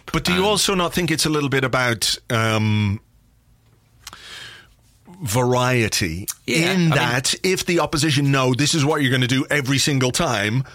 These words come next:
Speaker 1: every, every single time, then it becomes easier for them to, uh, to, to close you down and to put pressure on you. Whereas if, you know,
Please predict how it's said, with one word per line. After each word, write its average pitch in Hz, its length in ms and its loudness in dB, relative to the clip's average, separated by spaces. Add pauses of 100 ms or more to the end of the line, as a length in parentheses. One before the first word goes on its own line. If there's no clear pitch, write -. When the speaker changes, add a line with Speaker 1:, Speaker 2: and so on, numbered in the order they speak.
(520)
Speaker 1:
every, 156 360 -2
every 147 320 -2
single 143 380 0
time, 123 500 0
then 143 160 2
it 143 80 -4
becomes 151 440 0
easier 151 500 2
for - 180 -2
them 123 320 2
to, 123 500 2 (460)
uh, 127 640 2 (380)
to, 139 400 0 (160)
to 160 120 -2
close 147 320 2
you 147 80 2
down 196 260 0
and 143 100 0
to 120 60 -2
put 160 180 -4
pressure 214 420 0
on 117 120 2
you. 120 120 2
Whereas 143 400 2
if, 208 460 -2 (460)
you 151 120 0
know, 131 260 2